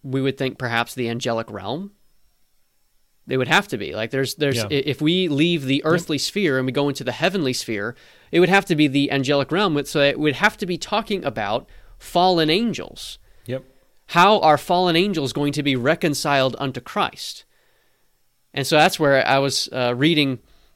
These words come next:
Speaker 1: uh, some commentaries earlier about that concept, about how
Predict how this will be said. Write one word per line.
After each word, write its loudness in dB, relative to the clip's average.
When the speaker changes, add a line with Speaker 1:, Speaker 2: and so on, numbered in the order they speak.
Speaker 1:
uh, -2
some -4
commentaries -2
earlier -2
about -2
that -2
concept, -4
about -4
how 0